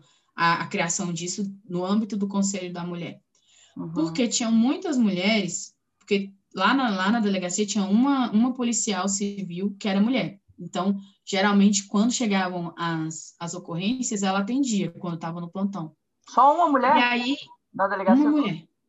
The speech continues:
Speaker 2: Gente.
Speaker 1: Aham. E aí, inclusive, ela também é do Conselho da Mulher.
Speaker 2: Uhum.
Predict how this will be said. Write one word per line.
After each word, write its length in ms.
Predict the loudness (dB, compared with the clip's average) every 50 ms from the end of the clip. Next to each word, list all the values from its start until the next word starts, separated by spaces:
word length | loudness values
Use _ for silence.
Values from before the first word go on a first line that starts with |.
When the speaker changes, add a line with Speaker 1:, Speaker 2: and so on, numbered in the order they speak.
| _ _ _ -16
Speaker 2:
Gente. 300 | -14 -12 -12 -12 -14 _ _ _ _ _ _ -10
Speaker 1:
Aham. 320 | -10 -8 -8 -8 -10 -12 -14 -18 _ _ _ _ _ _ _ _ _ _ _ _ _ _ _ -20 _ _ _ 2
E 160 | 2 4 4
aí, 420 | 4 4 4 4 4 4 4 2
inclusive, 400 | 2 2 2 2 0 2 2 2
ela 140 | 4 2 2
também 360 | 2 2 2 4 4 4 4
é 60 | 2
do 100 | 2 0 -2 -6 _ _ _ _
Conselho 400 | -4 -2 -2 0 0 0 0 0
da 100 | 0 0
Mulher. 360 | 0 2 0 0 -2 -4 -6 -10 _ _ _ -12
Speaker 2:
Uhum. 540 | -10 -10 -8 -8 -8 -8 -8 -10 -12 -14